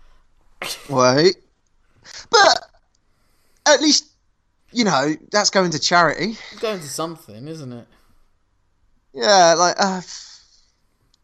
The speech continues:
Speaker 1: each to their own. People
Speaker 2: It's
Speaker 1: will buy it.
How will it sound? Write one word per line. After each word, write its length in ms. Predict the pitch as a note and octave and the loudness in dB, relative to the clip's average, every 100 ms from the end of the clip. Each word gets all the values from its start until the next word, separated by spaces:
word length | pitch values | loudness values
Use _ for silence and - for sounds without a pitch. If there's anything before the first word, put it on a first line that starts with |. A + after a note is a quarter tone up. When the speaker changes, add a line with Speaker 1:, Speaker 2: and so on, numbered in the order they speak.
| _ _ _ | _ _ _
Speaker 1:
each 260 | E3+ D3+ - | -4 -2 -4
to 60 | |
their 180 | D3 D3 | -2 2
own. 300 | D3+ F#3+ G#3+ F#3+ - _ | 4 4 0 -10 -20 _
People 160 | - G3+ | -6 -4
Speaker 2:
It's 80 | D#3+ | 0
Speaker 1:
will 220 | E3 D3+ | 0 0
buy 260 | C#3 E3 G3 | 4 4 4
it. 140 | A3 | -2